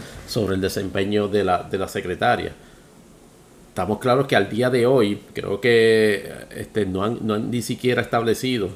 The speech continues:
elementos del plan relacionados a cuál, cuáles escuelas van a, a abrir. En, en las vistas de interpelación, eh, declaró de que iba, había identificado y que ciento setenta escuelas.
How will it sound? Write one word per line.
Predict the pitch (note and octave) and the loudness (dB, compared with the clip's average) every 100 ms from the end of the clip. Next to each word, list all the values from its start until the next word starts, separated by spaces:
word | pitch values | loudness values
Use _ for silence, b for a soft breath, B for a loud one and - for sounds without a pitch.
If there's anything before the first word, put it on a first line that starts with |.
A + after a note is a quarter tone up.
| - | -2
elementos | B2+ A2+ A2 A2 D3+ | 0 0 0 2 6
del | D#3+ - | 6 4
plan | C#3 D#3 F3 C#3 G#2+ | 2 4 4 2 2
relacionados | A2+ A2 G#2 A2 A2 A2+ G2+ | 2 0 0 -2 0 0 -2
a | F#2 | -4
cuál, | - F#2+ G#2 D#3+ G3+ - - - - - - - | -6 -2 2 2 0 -8 -20 -20 -20 -20 -18 -4
cuáles | A2+ C#3+ | 0 0
escuelas | E3 - C#3 F#3+ A2+ | 0 2 4 6 6
van | A2+ | 4
a, | A#2+ | 2
a | G#2+ - A#2 | 0 4 4
abrir. | G2 B2 C#3 F2+ - - - - B B B B | 6 4 4 2 -10 -20 -20 -20 B B B B
En, | B2 A#2 - | 0 0 0
en | A#2+ G#2+ | 0 2
las | G2+ | 0
vistas | G2+ A2 D#3 | -2 0 2
de | D#3 | 4
interpelación, | E3+ E3+ D#3+ D#3 D3 E3 F3+ | 2 2 2 4 4 2 0
eh, | F3 B2 A2+ | 0 -2 0
declaró | A2 A2 G#2+ G2+ C#3 | 0 2 2 2 2
de | D#3 C#3+ | 0 0
que | A#2+ | 2
iba, | A2+ C3 D3+ C#3+ C3+ C3 - - - | 2 4 4 6 6 4 0 -4 -4
había | - - D3 E3+ | -4 -2 0 4
identificado | F3 E3 E3+ D3 D#3 E3 | 4 6 4 4 4 6
y | D#3+ | 4
que | C#3 C3 A2 G#2 | 4 4 4 2
ciento | G2+ B2 C#3+ E3+ | 0 0 2 2
setenta | D3+ D#3 D3+ | 2 2 2
escuelas. | C#3 D#3 F3+ A#2+ | 2 6 6 6